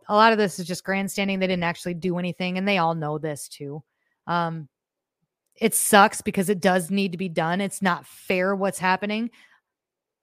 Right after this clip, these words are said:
And it just, it's not fair. It's not fair what's happening.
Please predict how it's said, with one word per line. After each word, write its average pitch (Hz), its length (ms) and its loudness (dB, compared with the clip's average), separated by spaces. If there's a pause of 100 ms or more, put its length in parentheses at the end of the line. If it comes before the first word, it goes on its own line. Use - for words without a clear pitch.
And 214 140 4
it 196 80 2
just, 185 300 -6 (1400)
it's 190 160 -6
not 185 200 -2
fair. 156 440 -8
It's 185 140 -10
not 185 180 -4
fair 185 180 -2
what's 180 160 -4
happening. 170 460 -8